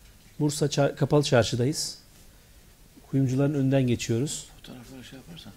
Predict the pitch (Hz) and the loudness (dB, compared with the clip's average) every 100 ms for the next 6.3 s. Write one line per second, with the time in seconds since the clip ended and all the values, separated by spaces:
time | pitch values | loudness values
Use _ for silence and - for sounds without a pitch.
0 | - - - - 123 113 107 - - - | -20 -20 -20 -12 -8 -6 10 10 12 10
1 | - - - - - - - - - - | 10 8 4 -6 -14 -20 -20 -20 -20 -20
2 | - 143 147 143 147 147 147 147 151 135 | -2 2 4 4 2 2 2 2 2 2
3 | 123 127 135 170 - - - 147 156 156 | 0 -4 -4 -6 -12 -16 -10 -2 0 0
4 | 165 165 160 151 160 160 196 - 131 - | 4 4 4 0 0 -2 -2 -4 -4 -6
5 | - - - 135 180 196 196 156 143 156 | -20 -20 -4 0 2 2 2 0 0 0
6 | 127 98 | -2 -2